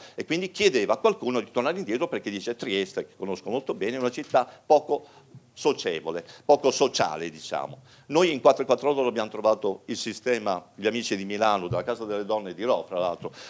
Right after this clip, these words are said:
ci hanno dato immediatamente il, l'aiuto per portare questa signora, mm, a, a Bologna per il trasferimento. Lei voleva semplicemente, abbiamo trovato una casa per lei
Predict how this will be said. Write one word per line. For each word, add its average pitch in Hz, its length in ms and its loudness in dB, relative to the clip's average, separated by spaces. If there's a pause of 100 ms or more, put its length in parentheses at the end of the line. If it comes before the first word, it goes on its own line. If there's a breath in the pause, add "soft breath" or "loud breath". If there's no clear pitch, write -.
ci - 100 -2
hanno 113 180 6
dato 107 380 6
immediatamente 113 920 0 (220 loud breath)
il, 101 680 0
l'aiuto 127 440 2
per 104 200 -2
portare 117 360 2
questa 98 220 -4
signora, 95 520 2 (240)
mm, 78 120 -18 (440)
a, 69 240 -14
a 76 180 -10
Bologna 117 440 4
per 92 100 -6
il 92 60 -6
trasferimento. 143 720 -2
Lei 95 140 2
voleva 82 520 -2
semplicemente, 90 640 -10
abbiamo 156 240 2
trovato 120 260 2
una 113 160 2
casa 98 300 2
per 160 180 2
lei 110 320 0